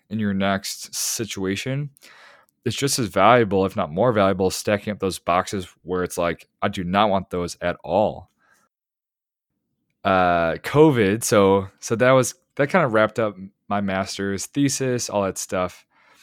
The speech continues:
So I graduated. So it was covid, March twenty twenty, got graduated or moved back home.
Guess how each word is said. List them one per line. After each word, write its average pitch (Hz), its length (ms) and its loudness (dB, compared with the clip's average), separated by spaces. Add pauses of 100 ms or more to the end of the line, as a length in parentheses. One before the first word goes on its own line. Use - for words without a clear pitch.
(220)
So 120 180 2
I 113 60 4
graduated. 117 760 4
So 101 340 -2
it 113 40 -2
was 104 340 -4
covid, 123 380 -2
March 104 460 -4
twenty 101 220 -6
twenty, 135 360 -4
got 113 220 -8 (260)
graduated 107 760 0
or 113 100 0
moved 139 200 0
back 147 160 2
home. 90 280 -6